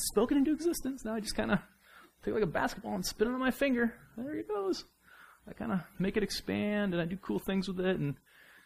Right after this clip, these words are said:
way in the middle of it, there's this little tiny planet and this little kinda insignificant average solar system with a little average sun. And there's, in this planet, there's, like, this thing called, I call dry land. It's really cool. I, I made it separate from the water, so it's,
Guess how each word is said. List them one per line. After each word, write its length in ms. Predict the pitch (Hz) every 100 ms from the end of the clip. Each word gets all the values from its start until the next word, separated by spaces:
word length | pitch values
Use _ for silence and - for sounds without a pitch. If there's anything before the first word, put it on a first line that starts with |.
| _ _ -
way 260 | - 311
in 340 | 427 480 415 427
the 120 | 415
middle 240 | 415 415 427
of 80 |
it, 100 | 415
there's 140 | 415 359
this 160 | 277 427
little 220 | 427 403
tiny 420 | - 359 392 381
planet 440 | - 339 370 359
and 100 | 311
this 100 | 294
little 300 | 330 339 311
kinda 200 | 277 294
insignificant 720 | 226 226 226 180 202 185 202
average 440 | 170 175 190 202 -
solar 260 | 196 196
system 260 | 180 196 226
with 80 | 214
a 20 |
little 220 | 208 -
average 400 | 120 147 147 147 -
sun. 200 | 156 139
And 40 |
there's, 200 | 143 147 - - - - -
in 60 |
this 100 | 190
planet, 420 | - - 175 175 -
there's, 180 | 160
like, 260 | 151 143 -
this 140 | 151 -
thing 100 | 156
called, 140 | 156
I 40 | 151
call 120 | 160
dry 320 | 151 151 147
land. 380 | 147 143 139 123
It's 140 | -
really 180 | - 147
cool. 380 | - 147 127 110
I, 80 | 101
I 80 |
made 200 | 139 147
it 100 | 135
separate 360 | - 175 165 135
from 100 | 170
the 80 | 139
water, 400 | 151 71 - -
so 140 | - -
it's, 160 | -